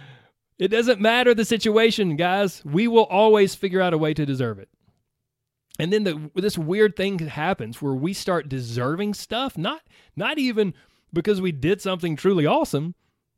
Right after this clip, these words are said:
but just for not doing something terrible. It's like, "Man, I, whew, God, work was so tough today, but I held my temper. I held my temper. I didn't send that terrible email to my coworker. I didn't scream at my kids.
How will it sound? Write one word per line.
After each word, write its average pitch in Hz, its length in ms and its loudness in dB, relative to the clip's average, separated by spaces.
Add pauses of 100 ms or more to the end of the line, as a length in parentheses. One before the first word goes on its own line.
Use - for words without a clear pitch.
(100)
but 139 120 -2
just 196 240 0
for 175 140 -4
not 160 460 -4
doing 180 280 2
something 214 480 -4
terrible. 247 680 2 (500)
It's - 100 -20
like, 117 140 -12
"Man, 175 220 -8
I, 123 100 -14 (560)
whew, 214 240 2
God, 123 400 -10
work 143 260 -6
was 143 120 -12
so 165 200 -4
tough 180 280 -6
today, 180 240 2
but 165 120 -2
I 151 60 -4
held 175 200 0
my 175 100 -4
temper. 214 440 0 (640)
I - 80 -10
held 185 180 0
my 190 100 -2
temper. 208 320 0
I 185 80 -2
didn't 180 200 0
send 208 280 -2
that 196 140 -4
terrible 202 360 0
email 202 340 0
to 185 100 -6
my 175 120 -4
coworker. 208 500 0
I 170 60 -4
didn't 185 240 2
scream 220 400 -2
at 202 60 -2
my 196 160 -4
kids. 220 480 2